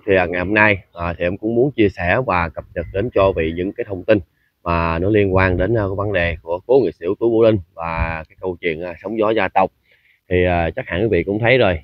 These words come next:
trong, à, những ngày hôm nay thì hầu như có rất là nhiều những cái bọn kền kền, ừ, nó lên nó tấn công vào chị Loan, à, chị Ni cũng, à, rất là nhiều, đúng không quý vị ha? Nhưng mà quý vị cũng nhớ không, à, mấy ngày trước thì, à, hầu như là cô Sáu, à,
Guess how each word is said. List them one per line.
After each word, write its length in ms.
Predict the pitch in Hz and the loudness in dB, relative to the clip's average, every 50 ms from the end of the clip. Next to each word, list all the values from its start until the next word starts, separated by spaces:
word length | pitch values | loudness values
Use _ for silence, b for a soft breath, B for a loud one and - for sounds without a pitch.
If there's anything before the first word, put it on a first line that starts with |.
| - - | -8 -8
trong, 240 | 92 92 92 92 92 | -6 -4 -4 -2 -2
à, 320 | 90 90 87 85 85 85 | -2 -2 -2 -4 -4 -6
những 200 | 85 85 85 104 | -6 -6 -4 -2
ngày 140 | 104 95 85 | -2 -2 -4
hôm 180 | 85 85 87 | -4 -4 0
nay 280 | 101 107 110 104 101 90 b b b b b b b _ _ - | 2 4 4 4 4 2 b b b b b b b _ _ 0
thì 140 | 101 98 | 2 4
hầu 180 | 98 101 101 101 | 4 4 4 4
như 200 | 107 113 113 113 | 4 4 4 4
có 140 | - 127 139 | 4 4 2
rất 140 | 151 156 123 | 2 2 0
là 80 | 104 | 0
nhiều 200 | 95 95 92 92 | 0 0 0 0
những 140 | 92 98 113 | 0 -2 -2
cái 80 | 127 127 | -4 -4
bọn 220 | 110 87 90 95 | -4 -6 -6 -6
kền 180 | - 90 87 85 | -8 -8 -6 -2
kền, 260 | - 98 95 95 92 78 - _ _ _ _ | 0 0 2 0 0 -4 -10 _ _ _ _
ừ, 80 | 92 90 87 87 87 87 | -8 -6 -4 -4 -4 -2
nó 100 | 90 107 | -2 0
lên 220 | 120 120 110 101 101 | 2 2 2 2 0
nó 80 | 113 113 | -2 -2
tấn 260 | - 120 131 143 131 | -2 -2 0 0 2
công 220 | 120 107 101 98 | 2 2 2 2
vào 260 | 90 87 85 82 78 78 - | 0 0 0 -2 -4 -4 -4
chị 80 | 87 90 | -2 2
Loan, 300 | 104 117 123 123 120 107 - - - - | 4 6 6 4 4 0 -4 -8 -10 -8
à, 200 | 80 80 85 85 82 - | -8 -6 -8 -8 -6 -6
chị 100 | 85 95 | -4 -2
Ni 280 | 110 117 117 120 117 101 | 0 2 4 4 2 0
cũng, 220 | - 80 85 98 107 | -2 -8 -8 -6 -6
à, 200 | 107 104 101 104 | -4 -4 0 0
rất 160 | 127 - - | 0 0 0
là 100 | 98 92 | -2 -2
nhiều, 240 | 95 101 101 95 95 | 0 2 2 4 4
đúng 100 | 107 131 | 4 4
không 100 | 139 131 | 4 4
quý 60 | 131 | 4
vị 160 | 113 101 101 110 | 4 4 4 6
ha? 200 | 113 123 120 110 - - - - - - - - - - - - | 6 4 4 2 0 -4 -8 -8 -6 -6 -4 -4 -4 -2 0 2
Nhưng 160 | 143 143 139 135 | 4 4 4 4
mà 180 | 127 117 120 | 4 2 2
quý 60 | 139 135 | 4 4
vị 120 | 127 120 120 | 4 4 4
cũng 160 | - 147 156 156 | 4 4 4 4
nhớ 180 | 160 170 180 170 | 6 6 6 6
không, 180 | 156 143 131 - - 120 | 4 4 2 -2 -6 -8
à, 120 | 113 113 113 113 113 113 113 120 | -6 -4 -4 -2 -4 -4 -4 -6
mấy 140 | 139 160 | -6 -6
ngày 180 | 156 135 113 110 - | -6 -8 -10 -6 0
trước 200 | 151 185 208 214 _ | 2 4 4 2 _
thì, 200 | 139 127 113 113 | -2 -2 0 0
à, 180 | 110 107 104 104 104 107 | 2 2 2 0 0 -2
hầu 140 | 104 101 98 | -4 -6 -6
như 260 | 104 110 120 123 123 | -4 0 0 2 2
là 300 | 117 107 104 101 98 98 - - | 2 2 2 2 0 -2 -4 -4
cô 120 | 113 110 - | -6 -6 -2
Sáu, 420 | - 127 131 151 175 208 254 285 _ _ _ _ _ _ _ _ | 0 4 4 4 4 4 0 -4 _ _ _ _ _ _ _ _
à, 200 | 101 101 101 | -6 -4 -2